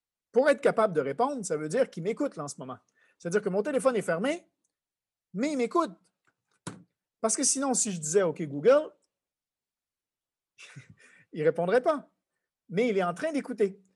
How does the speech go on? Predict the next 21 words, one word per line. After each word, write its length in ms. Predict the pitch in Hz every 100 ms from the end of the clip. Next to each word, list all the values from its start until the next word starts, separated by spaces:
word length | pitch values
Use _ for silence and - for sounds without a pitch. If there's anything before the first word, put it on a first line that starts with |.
| _ _ _
Donc, 240 | 175 185
tout 140 | 185 349
ce 100 | -
que 140 | 202
je 100 | 165
dis 160 | 160 339 -
est 120 | -
enregistré. 580 | 208 233 233 - 190 202 _ _ _ _ _ _ _ _ _ _ _ _ _ _ _ _ _ _
Ça, 200 | 160 -
c'est, 340 | 247 196 165 151
c'est, 200 | 143 147
ça 180 | - 127
peut 140 | 190
faire 200 | 190 135
peur, 320 | 233 285 311 220
mais 360 | 170 262 - _ _ _ _ _ _ _ _ _ _
c'est 320 | - - -
la 120 | 160
réalité, 420 | 151 165 196 320 320
puisque 260 | 233 -
s-, 460 | 185 185 - -